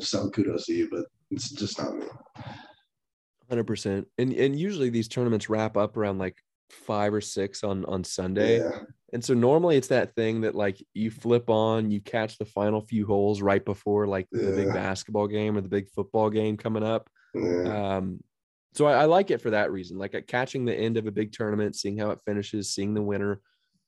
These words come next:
Speaker 2: um, seeing it wrap up, and then it leads you right into whatever big time sporting event's happening that night. That's probably what I'm gonna <laughs> do is I'll watch Thursday. I'll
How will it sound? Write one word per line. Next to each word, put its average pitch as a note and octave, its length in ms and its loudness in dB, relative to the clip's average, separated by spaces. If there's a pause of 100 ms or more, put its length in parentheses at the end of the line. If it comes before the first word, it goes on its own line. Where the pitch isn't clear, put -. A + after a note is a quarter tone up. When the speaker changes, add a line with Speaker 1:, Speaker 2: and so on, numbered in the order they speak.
Speaker 2:
um, F#2+ 280 -4
seeing A2 280 -2
it D#2+ 100 0
wrap G2 280 0
up, G2+ 340 2
and G#2 100 -2
then G#2 80 2
it F#2+ 80 -2
leads G2+ 240 -4
you G2+ 100 -4
right G2 240 2
into F#2+ 440 0 (200)
whatever G2 340 2
big F#2+ 200 -2
time G2+ 220 -4
sporting G2 380 -4
event's F#2+ 240 -2
happening F#2+ 340 -4
that F#2 200 -2
night. G2 360 2 (800)
That's A#2 180 6
probably A#2 300 6
what G#2+ 160 6
I'm G#2+ 100 6
gonna A2 180 4
<laughs> A2+ 140 6
do A2+ 140 6
is - 120 0
I'll G2 140 6
watch A2 300 2
Thursday. A2 720 0
I'll F#2+ 200 -6